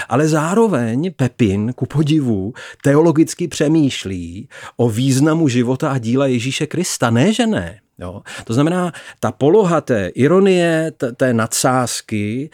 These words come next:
eh, tam je přítomná většinou, ale zároveň, eh, jakési dojetí, jakési okouzlení, jakási vlastně, em, prakticky celoživotní snaha nějak se s tím, eh, Ježíšovým příběhem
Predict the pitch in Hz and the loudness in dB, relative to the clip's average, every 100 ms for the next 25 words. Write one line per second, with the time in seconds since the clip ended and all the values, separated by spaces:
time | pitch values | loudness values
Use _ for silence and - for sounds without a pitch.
0 | - - 117 98 113 143 165 135 - 135 | -18 -12 -8 -4 -2 0 0 -2 -6 -4
1 | 165 175 170 135 107 101 101 - 117 95 | -2 -2 -2 -2 -4 -2 -2 0 -2 -2
2 | 80 85 98 165 _ _ - - - - | -4 -8 -12 -14 _ _ -20 -20 -14 -4
3 | 113 107 113 147 196 220 156 107 104 131 | -2 0 -2 0 2 2 2 -2 -2 -6
4 | 165 - - 143 - 117 101 - 180 170 | -8 -12 -16 -16 -10 -4 -4 -2 -4 -2
5 | 208 151 127 110 104 107 104 104 123 113 | -2 0 0 -2 -6 -10 -8 -10 -10 -8
6 | 107 160 160 190 180 - 180 151 139 120 | -4 -4 -2 -2 -2 -2 -2 0 0 0
7 | 95 87 113 - - - 110 107 123 - | 0 -4 -10 -16 -18 -10 -2 -2 -2 -4
8 | 156 170 - 185 180 131 127 131 - 175 | -4 -6 -4 0 0 -2 -6 -6 -6 -4
9 | 175 165 _ - _ 113 104 104 107 107 | -4 -6 _ -20 _ -2 0 0 -2 -4
10 | - - - 92 - 151 - 185 156 143 | -12 -10 -8 -8 -8 -6 -4 -2 0 0
11 | 175 165 165 160 143 160 160 160 165 - | 2 2 0 -2 -2 -2 0 0 -2 -8
12 | - - - 127 123 147 156 151 156 156 | -16 -8 -2 0 0 0 0 0 0 -4
13 | - 160 - 165 170 165 160 - - - | -6 -8 -8 -6 -2 -2 -4 -16 -20 -10
14 | 110 107 107 107 131 135 165 160 - 139 | -8 -6 -4 -2 -2 0 0 -2 -2 -2
15 | 127 147 165 170 123 | 0 2 0 0 -2